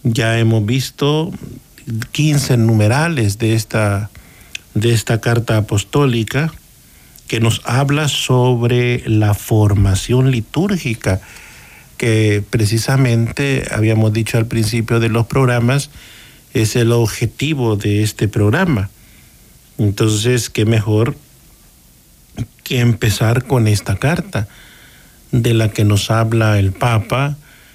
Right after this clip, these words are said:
y que será más o menos como la, la línea formativa, pues, de estos programas en adelante, lo que el Papa nos invita.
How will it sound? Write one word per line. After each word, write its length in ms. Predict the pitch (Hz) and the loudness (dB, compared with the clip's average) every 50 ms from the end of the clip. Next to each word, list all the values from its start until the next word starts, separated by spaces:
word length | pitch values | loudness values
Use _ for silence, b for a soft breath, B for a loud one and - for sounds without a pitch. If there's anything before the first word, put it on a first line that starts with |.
| B B B | B B B
y 140 | - 131 120 | -4 -4 -4
que 160 | - 131 117 | -2 -4 -4
será 460 | - - 120 107 101 104 107 110 113 | -2 -2 0 0 2 2 2 2 2
más 260 | 110 113 113 120 120 | 2 0 0 0 0
o 60 | 117 | 0
menos 480 | 107 104 104 107 107 113 123 131 131 - | 2 2 2 2 2 2 2 0 -2 -4
como 420 | - - 123 120 117 110 107 104 | -4 -2 0 0 2 2 2 2
la, 720 | 104 104 110 110 110 107 107 104 101 101 107 107 113 107 B B B B B B B B B B B B B B - - | 0 0 0 0 0 2 2 2 0 0 -2 -4 -6 -8 B B B B B B B B B B B B B B -6 -2
la 360 | - 104 104 104 104 104 104 | 0 2 4 4 4 4 4
línea 880 | 104 107 113 139 151 160 151 131 123 117 117 117 120 120 123 120 113 107 | 4 2 2 2 2 0 0 0 0 0 0 0 0 0 -2 -2 -4 -8
formativa, 1000 | 101 110 - - - - 117 113 107 107 107 98 - - 160 175 170 143 131 120 | -10 -12 -12 -8 -2 0 0 2 2 2 2 0 -2 -4 -2 -2 0 0 0 0
pues, 320 | 117 - - 143 151 139 127 | -2 -2 -2 -2 -2 -2 0
de 180 | 127 117 120 | 0 0 0
estos 240 | 123 - - 143 135 | -2 -2 -4 -4 -4
programas 680 | - - 135 131 139 156 165 147 143 143 147 - - B B B B B B B B B B B B B B - | -2 0 0 0 2 0 0 0 0 0 -2 -4 -8 B B B B B B B B B B B B B B -2
en 160 | - 120 117 113 | 0 2 2 4
adelante, 800 | 104 101 92 98 110 117 120 117 110 101 104 - 92 90 92 92 - - - - - - - - - - - - - - - - - | 4 4 2 2 2 2 2 2 2 0 -2 -2 -2 -2 -2 -4 -8 -14 -20 -20 -20 -20 -20 -20 -20 -20 -20 -20 -20 -20 -20 -8 -2
lo 280 | 113 107 107 117 117 107 | 0 0 2 2 0 -2
que 120 | - 117 | -2 -2
el 80 | 110 104 | -2 -2
Papa 340 | - 113 110 110 113 139 131 | -2 -2 -2 -2 -2 0 0
nos 300 | 123 120 110 101 - 110 | 2 2 0 0 0 0
invita. 680 | 101 101 95 95 110 117 107 - - - - - | 2 2 2 2 0 -2 -2 -4 -8 -10 -12 -12